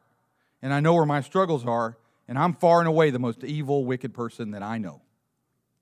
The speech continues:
So Lamentations is a,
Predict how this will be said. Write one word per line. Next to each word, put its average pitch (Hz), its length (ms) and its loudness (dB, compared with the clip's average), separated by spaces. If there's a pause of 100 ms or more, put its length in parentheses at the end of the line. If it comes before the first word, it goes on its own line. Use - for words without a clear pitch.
(1400)
So 165 200 0
Lamentations 165 920 -2
is 131 180 -10
a, 131 100 -4